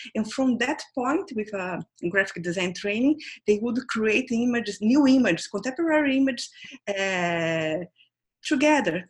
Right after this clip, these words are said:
Because I think history is not only, okay, let's look back, but yeah, yeah, now your place is now. You know where you come from. Let's try to, to, to, to create images that represent where you are, you want to, to,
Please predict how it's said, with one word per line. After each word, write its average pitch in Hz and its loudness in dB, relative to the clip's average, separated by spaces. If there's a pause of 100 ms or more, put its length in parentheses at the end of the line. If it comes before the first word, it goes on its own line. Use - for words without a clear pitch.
(120)
Because 247 0
I 262 4
think 277 0 (180)
history 277 2
is 254 0
not 285 2
only, 285 4
okay, 240 0
let's 233 -6
look 240 -4
back, - 0 (500)
but 233 -2 (180)
yeah, 285 2 (100)
yeah, 233 0 (180)
now 269 2
your 466 2
place 311 4
is 247 -6
now. 202 0 (180)
You 233 2
know 277 6
where 220 2
you 220 2
come 247 -2 (140)
from. 269 -2 (200)
Let's 254 -4
try 285 0
to, 302 -2 (180)
to, 208 -8
to, 208 -4
to 208 -6
create 220 0
images 247 2 (640)
that 214 -4
represent 247 4
where 254 2 (680)
you 190 -8
are, - -4
you 190 -6
want 202 -4
to, 190 -4 (140)
to, 165 -2